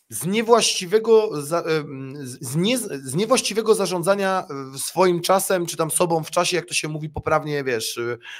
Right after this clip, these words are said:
książkowo. No bo zobacz, czym jest copywriting, nie? Masz hasło, napiszę ci pieniądze. No i ono mi się podoba, jest zajebiste, dla mnie, do mnie bardzo przemawia. Ale teraz zobacz,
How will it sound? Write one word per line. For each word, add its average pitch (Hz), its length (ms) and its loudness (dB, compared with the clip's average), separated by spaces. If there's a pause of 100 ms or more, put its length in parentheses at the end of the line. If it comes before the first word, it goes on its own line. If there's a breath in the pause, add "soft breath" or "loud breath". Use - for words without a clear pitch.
(140 loud breath)
książkowo. 156 540 -2
No 175 100 0
bo - 100 8
zobacz, 127 360 -2 (720)
czym 208 160 4
jest 208 140 4
copywriting, 151 680 0
nie? 202 280 -2 (760 loud breath)
Masz 233 220 2
hasło, 208 420 4
napiszę 160 420 2
ci 156 140 -10
pieniądze. 107 500 -10 (140)
No 294 160 0
i 262 420 -4
ono 233 200 2
mi 202 100 -4
się 170 160 -4
podoba, 170 520 -2
jest 165 220 -2
zajebiste, 151 720 -2
dla 160 180 0
mnie, 160 220 -6
do 175 160 -4
mnie 180 140 -2
bardzo 156 300 0
przemawia. 120 400 -10 (440 loud breath)
Ale 208 180 0
teraz 233 260 2
zobacz, 123 360 -4